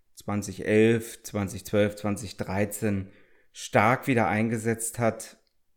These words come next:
und immer stärker im Bewusstsein der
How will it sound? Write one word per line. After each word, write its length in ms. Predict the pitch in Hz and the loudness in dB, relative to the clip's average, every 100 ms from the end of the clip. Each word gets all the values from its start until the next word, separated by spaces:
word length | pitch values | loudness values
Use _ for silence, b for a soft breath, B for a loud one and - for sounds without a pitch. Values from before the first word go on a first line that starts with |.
| _ _ _ _ _ _ _ _ _ _ | _ _ _ _ _ _ _ _ _ _
und 320 | - 107 95 - | -4 -2 -2 0
immer 280 | 131 117 | 2 2
stärker 1000 | 113 - - 101 95 95 98 95 92 92 _ _ _ _ _ - | 0 -8 -4 -2 -2 -4 -4 -4 -6 -10 _ _ _ _ _ -8
im 160 | 107 | -4
Bewusstsein 960 | 95 87 101 - - 101 95 95 95 98 _ _ _ _ _ _ _ _ - | -4 -4 -6 -6 -6 -2 -2 -4 -6 -10 _ _ _ _ _ _ _ _ -8
der 640 | 90 87 87 87 85 85 | -4 -2 0 -2 -4 -6